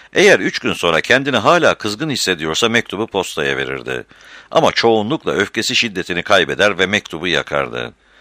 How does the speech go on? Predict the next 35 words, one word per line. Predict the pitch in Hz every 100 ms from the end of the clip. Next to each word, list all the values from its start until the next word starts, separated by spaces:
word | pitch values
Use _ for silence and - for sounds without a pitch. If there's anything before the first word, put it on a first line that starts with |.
| - - -
Bu | 233
tür | 196 123
yazıları | 90 85 85 90 82
ele | 113 139
geçirmek | 110 - 120 139
için | - 90
can | 80 143
atan | 117 87
hayranları | 82 90 95 95 113
için | 113 - 82
büyük | 104 160 117
bir | 110
kayıp | 98 107 80
olabilir. | 82 78 67 64 - - -
Ama | 151 101
Twain'in | - 139 135 85 73
kendisi, | 69 101 98 80 85 85
dostları | 101 127 127
ve | 95
tanıdıkları | - 95 92 - 110
için | 78 85 92
bu | 117
şüphesiz | 131 - 113 131 87
bulunmaz | 90 104 101 120 85
bir | 73 69
nimetti. | 71 69 65 - - 62 58 _ _ _ _ _ _ _ _ _ - _ _ _ _ - - - - - -
Bahse | 190 - 220
girerim | 190 175 151
ki | 76
Twain | - 127 69 78
bu | 113
mektupları | 71 - 76 69 76
sorunu | - 98 95 85
belirlemek, | 76 71 65 65 64 -
duygularını, | 98 90 78 78 62 62